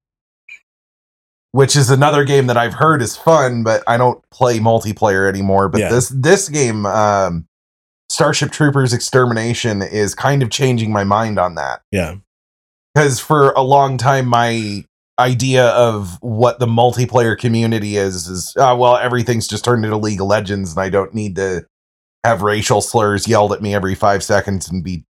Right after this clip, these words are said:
Speaker 1: told to kill myself at the end of every round.
Speaker 2: Yeah, and the thing that's also helpful with this is the fact that since it's also P V E, you're not having to have player versus player, and you're legitimately trying to help one another.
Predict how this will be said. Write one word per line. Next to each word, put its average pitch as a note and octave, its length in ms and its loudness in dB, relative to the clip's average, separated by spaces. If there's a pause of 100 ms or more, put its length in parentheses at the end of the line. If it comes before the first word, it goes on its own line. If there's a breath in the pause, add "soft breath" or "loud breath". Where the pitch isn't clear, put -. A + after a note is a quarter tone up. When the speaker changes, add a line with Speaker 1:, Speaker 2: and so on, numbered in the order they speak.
Speaker 1:
told G2+ 180 0
to E2 80 -6
kill B2 300 0
myself G2 420 -2
at D#2 80 -18
the F2 100 -6
end F2 120 -4
of D#2+ 80 -6
every F2+ 200 -2
round. F2 180 0
Speaker 2:
Yeah, E2 180 0
and B2+ 80 0
the B2+ 80 0
thing D3+ 180 0
that's C#3+ 160 -2
also B2 240 -2
helpful A#2 320 -2
with G#2 140 0
this G2 180 -2
is G2 100 -2
the G2+ 60 -2
fact G2 240 0
that G2 140 -4
since G2+ 240 -6
it's F2+ 100 -12
also F2+ 260 -4
P G2+ 220 -4
V G2+ 80 -2
E, F2+ 360 -2
you're F2 120 -4
not E2+ 180 -4
having F#2+ 220 -4
to F#2 60 -2
have F#2 280 -4 (140)
player F#2 240 -4
versus E2+ 260 -8
player, G2 360 -2
and F#2 120 -4
you're F#2 280 -4
legitimately B2+ 560 -2
trying G2 260 -4
to F2+ 60 -4
help F2 220 -6
one D#2 120 -6
another. C#2 320 -14